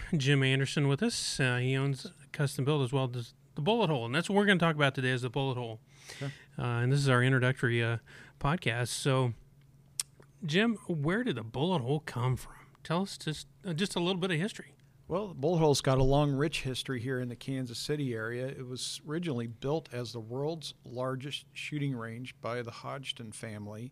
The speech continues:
Speaker 1: Wow.
Speaker 2: This was their original homestead. Uh,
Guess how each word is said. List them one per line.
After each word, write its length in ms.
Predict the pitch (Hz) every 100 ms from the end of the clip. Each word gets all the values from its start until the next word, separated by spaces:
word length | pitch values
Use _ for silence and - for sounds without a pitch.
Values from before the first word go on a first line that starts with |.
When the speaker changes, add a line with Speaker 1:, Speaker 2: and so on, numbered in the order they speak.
| -
Speaker 1:
Wow. 220 | 123 127 113 - _ _ - _
Speaker 2:
This 360 | 123 135 139 -
was 340 | 143 135 123
their 240 | 139 135 123
original 500 | 110 123 135 143 143
homestead. 960 | - 139 139 135 - 110 101 104 107 - - -
Uh, 320 | 107 107 107